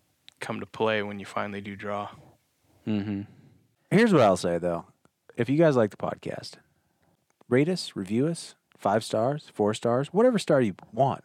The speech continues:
Speaker 3: It doesn't matter, but it really helps.
Speaker 1: The more the better.
Speaker 3: It does. It really helps us because we wanna keep this going. And,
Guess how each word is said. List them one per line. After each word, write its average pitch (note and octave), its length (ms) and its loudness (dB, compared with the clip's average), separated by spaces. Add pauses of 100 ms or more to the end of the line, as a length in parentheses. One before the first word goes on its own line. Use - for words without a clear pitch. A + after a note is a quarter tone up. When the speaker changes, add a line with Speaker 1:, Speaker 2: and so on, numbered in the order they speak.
Speaker 3:
It B2+ 100 -10
doesn't B2+ 220 0
matter, B2 340 -8
but B2+ 120 -2
it C#3 60 -6
really C#3+ 180 -2
helps. - 260 -12
Speaker 1:
The A#2+ 60 -10
more A#2+ 200 -2
the G#2 60 -2
better. G2 220 -6 (320)
Speaker 3:
It A#2+ 120 2
does. E2 360 0
It C#3 180 0
really D3 300 6
helps F#2+ 280 2
us E2 200 -8
because A#2 340 0
we C3 80 4
wanna C3+ 220 4
keep A2+ 180 -2
this G2+ 200 -2
going. F2+ 500 -6
And, F2+ 540 -10